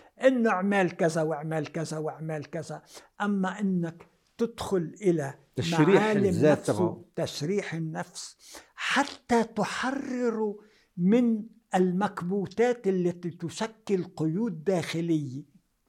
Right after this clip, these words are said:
Speaker 2: مم، نعم.
Speaker 1: وتطلق طاقاته، هيدي يخشى أن يقربها.
Speaker 2: مم.
Speaker 1: يخشى أن يقربها.
Speaker 2: ه-، هذا بيفتح لي على سؤال الذات العربي والآخر.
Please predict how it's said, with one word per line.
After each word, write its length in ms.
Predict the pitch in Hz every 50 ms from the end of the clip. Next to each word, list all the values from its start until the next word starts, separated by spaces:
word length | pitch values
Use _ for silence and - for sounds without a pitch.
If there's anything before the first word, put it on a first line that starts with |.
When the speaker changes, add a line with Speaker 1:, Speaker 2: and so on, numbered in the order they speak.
| _ -
Speaker 2:
مم، 400 | 120 113 107 101 98 90 85 85
نعم. 120 | 90 -
Speaker 1:
وتطلق 640 | 185 190 190 - 277 285 - 254 220 202 - - -
طاقاته، 680 | 202 190 180 185 - 202 202 196 196 - - 196 202 - _ _ - - - - - _ -
هيدي 600 | 127 139 185 240 240 190 170 185 214 220 214 - - _ _ _ _ _ _ _ -
يخشى 520 | 151 165 220 214 - - - - - - 190
أن 480 | 190 - - - - 180 175 165 160
يقربها. 840 | 170 175 165 - - - 160 156 - _ - - - - - _ _ _ _ _ _ _ _ _ _ _ _ - -
Speaker 2:
مم. 520 | 95 95 92 87 87 87 85 85 85 92 101 _ _ _ _ _ _ _ _ - - - -
Speaker 1:
يخشى 380 | 202 214 - - - - 196 180
أن 300 | 175 - 185 156 151 147
يقربها. 580 | 151 123 117 139 131 123 117 - 127 117 - - _ _ _ -
Speaker 2:
ه-، 180 | 135 - - -
هذا 240 | 170 202 170 190
بيفتح 380 | 180 170 - - - 190 190 180
لي 360 | 185 175 170 175 165 156 151
على 400 | 127 135 - - 135 143 143 139
سؤال 600 | 127 - 156 143 135 170 165 165 160 151 151 143
الذات 640 | 131 131 113 113 117 170 185 156 127 - - - _ _ _ - 117
العربي 580 | 101 104 107 110 110 110 110 123 135 127 120
والآخر. 760 | 107 110 110 - - 110 117 104 - - 98 87 78 76 76